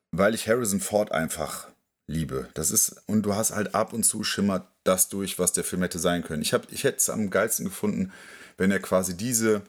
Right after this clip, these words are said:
wenn er schon nicht mehr aufgrund seiner körperlichen Konstitution nicht mehr wirklich in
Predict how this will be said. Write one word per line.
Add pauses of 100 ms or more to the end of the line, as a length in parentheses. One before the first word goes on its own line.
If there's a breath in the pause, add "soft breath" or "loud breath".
(440)
wenn
er
schon
nicht
mehr
aufgrund
seiner
körperlichen
Konstitution
nicht
mehr (520 loud breath)
wirklich (200)
in